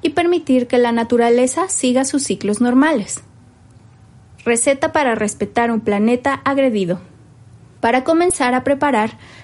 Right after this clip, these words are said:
preserva prístinos dos casquetes polares. Añade selvas en la misma proporción que bosques. Batamos en una descolonización contra el capitalismo y el patriarcado.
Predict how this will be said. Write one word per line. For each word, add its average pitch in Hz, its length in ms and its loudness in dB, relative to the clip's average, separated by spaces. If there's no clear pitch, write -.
preserva 254 600 2
prístinos 349 640 0
dos 240 240 0
casquetes 226 520 -4
polares. 269 680 0
Añade 233 420 2
selvas 277 540 0
en 220 100 0
la 214 80 2
misma 262 400 4
proporción 285 560 -2
que 208 140 0
bosques. 202 560 -4
Batamos 262 560 0
en 233 160 2
una 240 200 2
descolonización 294 1040 0
contra 214 300 -2
el 202 60 -4
capitalismo 233 920 -2
y 247 100 2
el 247 100 0
patriarcado. 214 640 -2